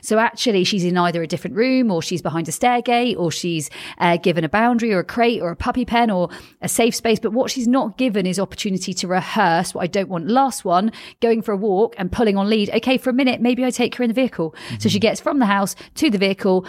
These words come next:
Speaker 1: I drive her to the spot I'm gonna go. I go there, I play some games, I get her straight out. I play some games on a long line. I don't even get her, uh, an op-, or give her an opportunity to pull.
Speaker 2: Mm-hmm.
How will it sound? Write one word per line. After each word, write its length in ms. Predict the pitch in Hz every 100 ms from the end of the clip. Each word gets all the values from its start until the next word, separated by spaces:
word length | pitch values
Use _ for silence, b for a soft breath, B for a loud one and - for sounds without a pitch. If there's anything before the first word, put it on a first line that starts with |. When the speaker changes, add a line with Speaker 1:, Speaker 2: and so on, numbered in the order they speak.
| B
Speaker 1:
I 80 | 202
drive 280 | 269 269 247
her 40 |
to 80 | 214
the 60 |
spot 180 | 185 190
I'm 80 | 185
gonna 140 | 175 175
go. 320 | 190 185 185
I 60 | 202
go 200 | 254 247
there, 140 | 190
I 40 | 190
play 200 | - 262
some 180 | - 190
games, 260 | 185 180
I 40 | 185
get 140 | 196
her 60 | 190
straight 280 | - 247 226
out. 200 | 175 -
I 40 |
play 200 | - 262
some 160 | 220 190
games 240 | 185 185
on 60 | 175
a 60 |
long 200 | 175 185
line. 200 | 185 180
I 60 | 185
don't 200 | 185 220
even 160 | 180 185
get 200 | - -
her, 220 | 180 185 -
uh, 40 | -
an 280 | 190 - 190
op-, 140 | 190
or 80 | 190
give 200 | - 202
her 80 | 190
an 80 | 190
opportunity 600 | 202 - - 294 247 170
to 80 | -
pull. 320 | - 180 180
Speaker 2:
Mm-hmm. 220 | - -